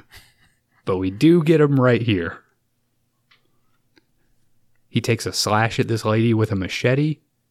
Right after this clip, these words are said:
She throws herself over a balcony and smashes into a coffee table below.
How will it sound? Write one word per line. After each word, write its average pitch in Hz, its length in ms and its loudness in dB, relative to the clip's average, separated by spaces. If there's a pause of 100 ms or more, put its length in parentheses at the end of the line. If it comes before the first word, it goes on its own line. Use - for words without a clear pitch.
(420)
She - 160 -8
throws 104 380 0
herself 101 400 -2
over 104 280 -4
a 90 60 -6
balcony 107 580 -4
and 95 100 -4
smashes 98 520 -6
into 98 240 -2
a 90 60 -8
coffee 98 420 -6
table 95 320 -4
below. 90 540 -6